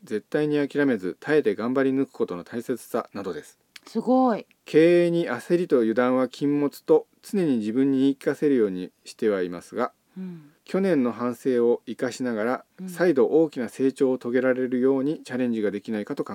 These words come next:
Speaker 1: えています。
Speaker 2: うん、きっとできるよ。
Speaker 1: 招き猫先生から何かアドバイス等があればよろしくお願いします。以上、匿名希望でした。ということです。
Speaker 2: うん。
Speaker 1: 先生からなんかアドバイス。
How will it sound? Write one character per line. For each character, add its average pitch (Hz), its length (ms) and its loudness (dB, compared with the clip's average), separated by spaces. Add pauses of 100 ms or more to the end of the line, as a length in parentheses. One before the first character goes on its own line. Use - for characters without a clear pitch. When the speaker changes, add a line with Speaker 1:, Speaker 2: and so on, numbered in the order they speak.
(120)
Speaker 1:
え 87 80 -8
て - 100 -14
い 65 40 -14
ま - 120 -20
す。 - 220 -20
Speaker 2:
う 185 40 -10
ん、 175 420 -8
き - 60 -14
っ - 20 -12
と 208 140 -10
で 226 140 -4
き 262 140 0
る 247 120 0
よ。 175 260 -4 (560)
Speaker 1:
招 147 260 -2
き 196 60 -6
猫 196 240 -2
先 123 220 -6
生 120 180 0
か 107 120 -4
ら 104 80 -4
何 143 200 -2
か 110 140 0
ア 127 40 0
ド 160 80 0
バ 147 140 4
イ 113 60 0
ス - 80 -16
等 127 160 0
が 135 100 0
あ 156 40 2
れ 180 40 2
ば 170 120 6
よ 107 100 4
ろ 101 100 -2
し - 80 -12
く - 180 -10
お 90 60 -6
願 87 240 -10
い 80 60 -14
し - 100 -18
ま 82 80 -14
す。 - 160 -20 (200)
以 151 80 -4
上、 160 180 6
匿 - 260 -8
名 117 160 0
希 - 140 -10
望 101 140 -4
で 95 100 -4
し - 60 -10
た。 - 100 -20 (260)
と - 80 -2
い 135 60 4
う 113 40 0
こ 104 80 -8
と - 120 -18
で - 80 -16
す。 - 120 -20 (600)
Speaker 2:
う - 20 -6
ん。 190 300 -6
Speaker 1:
先 123 180 -8
生 113 100 -10
か 98 100 -10
ら 87 40 -12
な 87 80 -12
ん - 20 -20
か 92 120 -10
ア 104 40 -8
ド 95 80 -12
バ 78 140 -12
イ 69 60 -16
ス。 - 260 -18